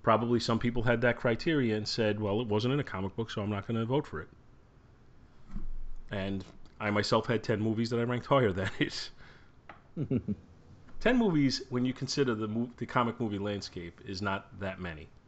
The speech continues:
Speaker 1: Anyway, any, any, uh, more comments before we jump into the movies themselves?
Speaker 2: Uh, no, we can, when we get to the first one, we'll, we'll mention the, the number,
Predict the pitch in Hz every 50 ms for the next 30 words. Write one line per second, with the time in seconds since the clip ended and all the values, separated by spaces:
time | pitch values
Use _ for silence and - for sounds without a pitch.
0 | - - - - - - - - - - - - - - - - - - - -
1 | - - - - - - - - - - - - - - - - - - - -
2 | - - - - - - - - - - - - - - - - - - - -
3 | - - - - - - - - - 123 104 95 95 104 120 127 143 151 165 165
4 | 143 147 151 151 147 151 147 143 143 143 147 147 143 151 151 156 156 - - 151
5 | 156 170 175 165 - - 156 - - 147 147 143 135 135 147 147 151 160 160 156
6 | - 160 151 156 156 156 160 165 160 151 156 151 - - 165 185 214 226 - -
7 | - - - - - - - - - - - - - - - - - - - -
8 | 262 302 330 330 320 311 311 302 302 302 294 294 285 285 285 277 277 277 277 269
9 | 262 254 247 240 233 214 214 208 196 190 208 202 190 180 175 190 185 - 208 196
10 | 190 190 175 180 175 185 180 - 170 151 - - 160 160 147 - 143 131 123 117
11 | 117 110 117 117 113 110 107 - 98 117 113 117 120 127 127 - - 117 113 113
12 | 107 101 98 107 107 104 101 101 101 98 95 90 101 - - 104 101 104 113 113
13 | 120 107 107 95 90 -